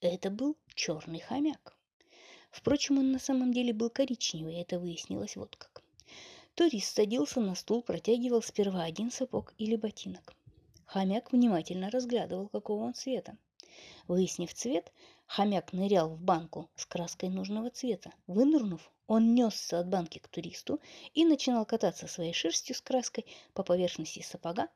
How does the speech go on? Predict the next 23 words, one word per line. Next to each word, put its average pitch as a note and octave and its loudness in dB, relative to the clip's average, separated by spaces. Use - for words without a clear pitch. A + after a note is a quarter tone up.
или B3 2
ботинка. F3+ -12
Потом A#3+ 4
он F#3+ 2
немного F3+ -2
сох - -8
на F#3+ -8
солнце - -4
и - -6
сухой F#3 0
шёрсткой - -2
наносил F#3+ -4
блеск. F3 -4
Туристы A#3+ 0
были A#3+ -4
страшно - -4
довольны C#4 0
и A3 -6
платили A3+ 0
ему B3 2
неплохие C#4+ -2
деньги G#3+ -2
монетами. A#3+ 0